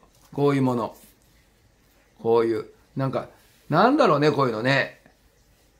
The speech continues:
なんかね、スポンジみたいな、なんか、む-、昔のなんか薄いせんべいみたいな。ね、あのー、ソースせんべいに使うような、こんな薄いペラペラなもの。こういうものがね、いつ-、いつも、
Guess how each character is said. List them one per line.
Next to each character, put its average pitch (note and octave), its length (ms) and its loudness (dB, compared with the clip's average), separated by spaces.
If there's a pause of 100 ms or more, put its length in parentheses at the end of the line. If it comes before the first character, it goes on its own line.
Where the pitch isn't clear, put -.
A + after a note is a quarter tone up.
(340)
な D#3+ 100 -2
ん D#3+ 40 -2
か D#3+ 80 0
ね、 B2 160 -2
ス - 140 -14
ポ A#3+ 260 4
ン B3 100 2
ジ A#3+ 140 0
み A#3+ 200 2
た F#3 220 8
い D3+ 100 2
な、 C3+ 160 0
な C#3+ 200 2
ん D3 100 -2
か、 C3 240 -4 (380)
む-、 B2 220 -10
昔 F#3+ 500 4
の F#3 260 2
な D#3+ 180 0
ん - 40 -2
か C#3+ 100 -4
薄 D3+ 320 0
い G#3 80 0
せ A#3 220 10
ん A3+ 100 4
べ E3 160 4
い - 0 -
み C3+ 140 -4
た A2 120 -4
い F#2+ 120 -8
な。 E2 160 -12 (160)
ね、 D#3 400 2
あ C3 180 2
の B2+ 960 -4 (120)
ー、 - 40 -20
ソ G3+ 200 4
ー G#3 40 4
ス G#3 140 -2
せ G#3 180 6
ん G3 80 0
べ E3 120 4
い - 20 -6
に B2+ 100 -6
使 C3+ 300 0
う B2+ 80 2
よ B2 80 0
う A#2 40 -4
な、 A#2 60 -8
こ B2+ 120 -4
ん B2+ 40 -4
な B2 60 -2
薄 B2 180 -2
い - 40 -2
ペ C#3+ 100 2
ラ C#3+ 100 2
ペ C#3+ 80 2
ラ C3 140 0
な B2 80 -4
も A#2 140 -6
の。 G#2+ 180 -10 (520)
こ G#3+ 220 8
う A#3 60 8
い A#3 100 4
う A3+ 60 4
も A3+ 120 4
の A3+ 140 4
が C#3+ 140 2
ね、 B2+ 320 -2 (380)
い D#3+ 120 0
つ-、 - 240 -14
い A#3 140 -2
つ B3 160 -2
も、 A#3 460 4